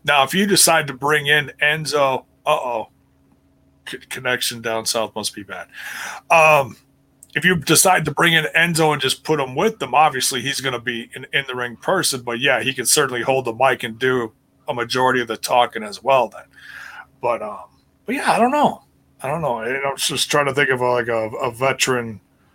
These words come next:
um, guy good on the mic off the top of my head. I can't think of one. But, um,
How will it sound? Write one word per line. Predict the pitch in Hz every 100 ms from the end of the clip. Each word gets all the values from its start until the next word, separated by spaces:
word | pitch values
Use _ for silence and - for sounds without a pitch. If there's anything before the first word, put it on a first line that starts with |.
| _ _ -
um, | 120 113 107 98 _ _ _ _ _ 117
guy | 131 131 120 113 101 - _ _ _ _ 120
good | 131
on | 127 117
the |
mic | 113 123 113 - -
off | 127 113
the | 113
top | 131 120
of | 117
my | 117 113
head. | 117 104
I |
can't | 110 113 110 -
think | 104
of | 101
one. | 98 _ - - - - - - -
But, | 135
um, | 131 123 110